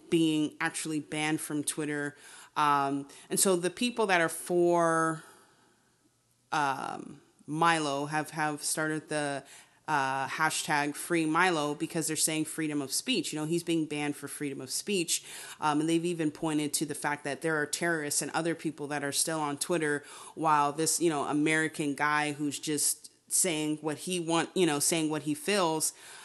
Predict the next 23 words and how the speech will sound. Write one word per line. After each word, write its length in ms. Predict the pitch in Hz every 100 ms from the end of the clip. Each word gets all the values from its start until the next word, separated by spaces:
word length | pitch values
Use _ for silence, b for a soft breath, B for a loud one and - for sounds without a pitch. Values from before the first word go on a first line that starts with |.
| B
um, 440 | 147 147 143 135 139
has 240 | 147 147
been 220 | - 147 131
banned. 600 | 151 185 175 135 131 - B B B
Um, 320 | - 143 139 139
but 100 | 160
I 60 |
think, 400 | 160 190 175 175 -
and 140 | 175
th-, 120 | 202
and 160 | 202 190
then 220 | 220 254
there's 160 | 185 180
also 260 | 175 -
been 200 | 170 165
people 320 | 165 170 165 160
that 140 | 156
have 140 | 160 151
attacked 380 | 147 170 151
Twitter 280 | - 294 233
and 120 | 175 156
said 220 | 175 160
that 240 | 156 -